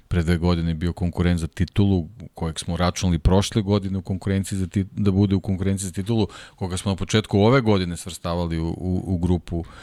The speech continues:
favorita, sad ispadne ovako, mm, sa tim nekim svojim vo-, vožnjama, onako stvarno ispod proseka i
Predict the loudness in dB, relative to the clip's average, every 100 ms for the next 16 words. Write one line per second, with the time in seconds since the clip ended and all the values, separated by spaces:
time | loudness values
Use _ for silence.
0 | -14 -2 0 2 2 0 0 -2 -2 -2
1 | -2 -2 -6 -6 -2 0 0 0 -2 -4
2 | -4 -6 -8 -18 -20 -20 -20 -20 _ -20
3 | -16 -14 -12 -10 -8 -8 -4 -4 -2 0
4 | 2 0 -4 0 0 2 2 0 0 -2
5 | 0 0 2 2 2 0 0 -2 -4 -8
6 | -6 -4 -2 -2 -2 -2 -4 -8 -20 _
7 | -12 -4 -4 -2 -2 -2 0 0 0 -4
8 | -4 -2 0 0 0